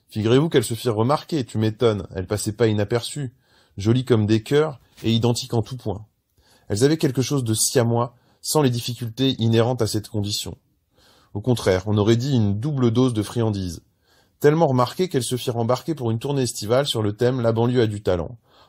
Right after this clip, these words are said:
Un truc que j'ai trouvé vraiment très bien au départ. Très bien pour la banlieue et pour mes jumelles.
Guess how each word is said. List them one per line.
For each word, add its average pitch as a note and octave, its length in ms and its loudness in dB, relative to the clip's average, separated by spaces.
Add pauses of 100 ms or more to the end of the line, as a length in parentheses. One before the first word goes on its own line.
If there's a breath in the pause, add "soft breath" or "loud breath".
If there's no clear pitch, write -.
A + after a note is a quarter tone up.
Un G#2+ 60 0
truc C#3+ 180 -6
que A#2+ 100 0
j'ai A2 120 2
trouvé A2+ 280 2
vraiment A#2 300 2
très - 200 -2
bien B2+ 140 -2
au G#2+ 80 0
départ. F#2+ 540 -6 (460)
Très C3 160 2
bien C3+ 160 2
pour B2 160 0
la G#2 80 4
banlieue G#2 320 0
et B2+ 60 0
pour G#2 160 -8
mes F#2+ 120 -2
jumelles. F2+ 340 -8